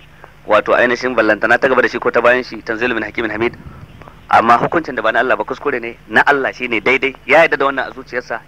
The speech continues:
ya yi imani da haka. To amma wani uzuri ko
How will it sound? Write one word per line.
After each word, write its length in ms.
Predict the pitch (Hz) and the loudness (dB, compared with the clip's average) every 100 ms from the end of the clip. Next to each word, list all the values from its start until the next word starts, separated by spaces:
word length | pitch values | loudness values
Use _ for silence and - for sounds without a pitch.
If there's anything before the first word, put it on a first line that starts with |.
| 113 | 2
ya 120 | 139 | 4
yi 60 | 156 165 | 4 0
imani 220 | 160 156 | -2 -2
da 80 | 113 | -6
haka. 240 | 123 107 - - - - - - - - - - - - - - - - | -12 -16 -18 -20 -20 -20 -20 -20 -20 -20 -20 -20 -20 -20 -20 -20 -20 -2
To 60 | 110 | 2
amma 460 | 110 113 127 127 - - - - - - - - - | 4 6 6 4 0 -14 -20 -20 -20 -20 -20 -20 -14
wani 300 | 104 127 151 | 0 2 4
uzuri 440 | 156 165 135 127 - | 2 0 0 -2 -2
ko 400 | 143 147 147 | 2 2 2